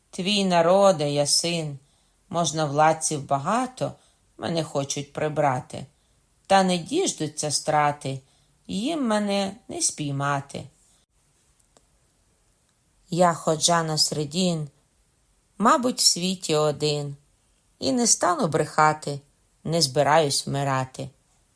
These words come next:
Хочу весело жити, сонцю людям радіти". За спиною Ніяза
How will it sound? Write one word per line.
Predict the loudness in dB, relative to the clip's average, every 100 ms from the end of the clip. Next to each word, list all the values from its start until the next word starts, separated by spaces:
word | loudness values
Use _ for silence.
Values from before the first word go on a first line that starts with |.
| _ _
Хочу | 0 0 2 -2 2
весело | 2 2 0 0 -2 0
жити, | 0 0 -4 -6 -6 -8 _ _ -10
сонцю | -4 -2 -2 -6 -6 -4
людям | -4 -6 -4 -4 -4 -10 _ _ _
радіти". | -6 -4 -4 -6 -8 -10 -14 -18 -18 _ -20 _ _ _ -20 _ _ _ _ _ _ _ _ _ _ _ _ _ _ _ _ _ _ _
За | -6 -4
спиною | -2 -2 0 0 0
Ніяза | -2 -2 0 0 -2 -4